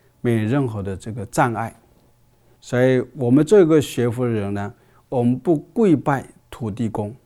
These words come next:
但是我们要恭敬土地公，我们可以跟他上香，可以跟他上供。但是如果说你是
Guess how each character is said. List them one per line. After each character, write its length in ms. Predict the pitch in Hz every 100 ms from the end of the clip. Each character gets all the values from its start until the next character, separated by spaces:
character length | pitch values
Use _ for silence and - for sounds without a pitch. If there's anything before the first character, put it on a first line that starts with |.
| _ _
但 180 | - 135
是 140 | 131 170
我 180 | 120
们 300 | 104 104 113 -
要 140 | 120
恭 340 | 113 - 127
敬 240 | 127 151 127
土 160 | - 92
地 180 | 107 101
公， 220 | 95 87 - _ _ _ _ _
我 80 |
们 160 | 117 131
可 160 | 131 123
以 60 |
跟 100 | 127
他 100 | 123
上 300 | 120 156 131
香， 340 | 123 123 113 117 - _
可 160 | -
以 40 | 107
跟 100 | 113
他 80 | 104
上 340 | - 135 113
供。 180 | 135 120 _ _ _ _
但 160 | 147
是 180 | 147 170
如 140 | 139 147
果 140 | 120
说 220 | 123 131
你 160 | 127 110
是 360 | 101 135 123